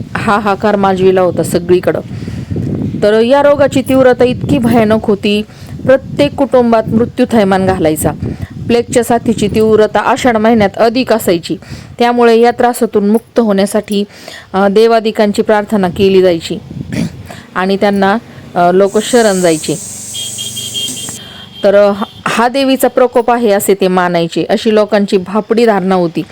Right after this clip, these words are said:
त्यामुळं आषा-, आषाढ मासात, अ, लक्ष्मी आईचं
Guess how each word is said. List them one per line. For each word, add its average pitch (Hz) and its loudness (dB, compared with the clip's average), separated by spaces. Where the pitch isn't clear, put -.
त्यामुळं 254 2
आषा-, 240 2
आषाढ 233 0
मासात, 220 0
अ, 196 4
लक्ष्मी 220 2
आईचं 202 2